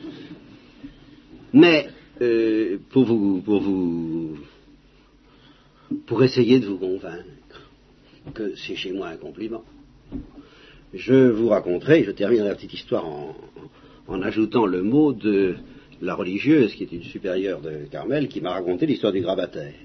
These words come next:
Elle m'a raconté, et quand elle a eu fini, elle m'a dit, « Vous savez, j'avoue,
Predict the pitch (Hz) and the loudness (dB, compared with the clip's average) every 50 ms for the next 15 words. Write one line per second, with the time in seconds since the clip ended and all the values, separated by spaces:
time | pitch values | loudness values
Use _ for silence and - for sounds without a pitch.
0 | - - - 101 101 - - - - - - _ - - - - - - - - | 2 2 2 2 2 -6 -12 -18 -20 -20 -20 _ -20 -20 -20 -20 -20 -20 -20 -20
1 | - - 170 185 185 170 277 - - - - - - - - - _ _ _ - | -6 0 2 2 2 2 -2 -8 -12 -14 -20 -20 -20 -20 -20 -20 _ _ _ -16
2 | - - 117 104 113 101 98 95 90 82 - 98 120 156 165 135 107 101 104 101 | -10 -8 -6 -4 -2 0 0 0 0 -2 -4 -2 2 4 4 4 4 4 2 -2
3 | 110 101 90 90 - - 78 - 127 - 101 110 98 - 123 151 160 131 - | -4 -6 -6 -8 -10 -10 -8 -6 -6 -6 -4 -6 -4 -2 0 0 0 -2 -4